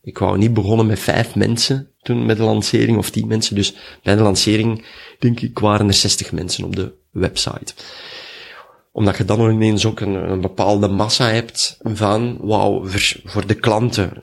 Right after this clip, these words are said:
eh, dat ze genoeg kunnen kiezen. Eh, maar ook dat ineens serieus, eh, ook business-wise, dat je het voldoende kunt leveragen om, eh, genoeg omzet, eh, allee, met oog op in het begin, weet je dat niet,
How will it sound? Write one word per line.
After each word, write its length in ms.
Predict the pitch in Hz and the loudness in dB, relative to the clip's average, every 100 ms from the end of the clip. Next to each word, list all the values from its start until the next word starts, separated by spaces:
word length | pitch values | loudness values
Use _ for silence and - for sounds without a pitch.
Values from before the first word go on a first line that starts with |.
| - - | -16 -10
eh, 360 | - - - - 95 | -6 -6 -6 -6 -2
dat 120 | - | 0
ze 160 | - | 0
genoeg 280 | 92 104 98 | 2 2 2
kunnen 240 | - 101 - | 0 0 2
kiezen. 480 | 110 104 131 160 - - - - _ | 0 0 -2 -8 -16 -20 -20 -20 _
Eh, 440 | - 98 92 92 87 90 - - - | -8 -4 -2 -2 -4 -8 -20 -20 -10
maar 140 | 117 | -6
ook 120 | 98 127 | -4 -4
dat 160 | 147 | -4
ineens 320 | 117 101 101 | 0 2 2
serieus, 600 | - - 87 104 110 90 - | 0 0 2 2 2 -2 -4
eh, 920 | - - 90 92 92 92 95 - - | -6 -6 -6 -4 -4 -4 -4 -4 -2
ook 160 | 92 | -2
business-wise, 640 | 90 98 98 82 92 117 107 | 0 2 2 2 2 2 2
dat 120 | 95 | 2
je 40 | - | 0
het 180 | 87 - | -2 0
voldoende 480 | 104 92 92 95 90 | 0 0 0 -2 -4
kunt 220 | 95 - | -4 -4
leveragen 600 | 90 92 104 98 - 101 - - - - | -2 -2 -4 -6 -6 -8 -10 -20 -20 -20
om, 280 | - 90 85 | -10 -6 -4
eh, 200 | 85 82 | -2 -2
genoeg 260 | 87 87 87 | -2 -2 -2
omzet, 420 | 92 113 113 - | -2 0 -2 -2
eh, 320 | 104 101 92 | -2 -2 -4
allee, 380 | 90 98 87 - | 0 0 0 -4
met 260 | - 98 - | 0 0 0
oog 220 | - 87 82 | -2 -2 -2
op 140 | 110 | -2
in 60 | 98 | 0
het 100 | 82 | 0
begin, 160 | 85 - | -4 -4
weet 140 | - | -6
je 60 | 107 | -4
dat 120 | 107 | -4
niet, 200 | 113 | -6